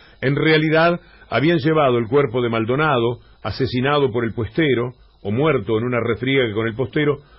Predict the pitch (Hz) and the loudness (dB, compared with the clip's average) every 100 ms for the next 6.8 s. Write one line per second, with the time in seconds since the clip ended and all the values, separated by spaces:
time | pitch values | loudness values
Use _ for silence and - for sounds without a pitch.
0 | _ - 104 143 147 165 156 175 156 147 | _ -10 -2 0 0 0 2 2 2 0
1 | 135 131 117 110 - - _ 104 143 131 | 2 2 2 0 -12 -20 _ -4 -2 0
2 | 147 147 135 123 107 - _ - 107 - | 0 2 0 -2 -6 -12 _ -8 -6 -6
3 | 117 127 95 71 71 67 _ - 107 147 | -4 -2 -2 -6 -10 -14 _ -14 -4 0
4 | 135 120 107 - - 131 143 160 131 113 | 2 2 0 -6 -6 -2 2 4 2 2
5 | 127 117 110 117 - 101 127 127 117 113 | -2 -2 -4 -8 -6 -2 0 0 0 0
6 | 113 123 110 117 104 98 90 | 0 -2 -4 -2 0 -2 -4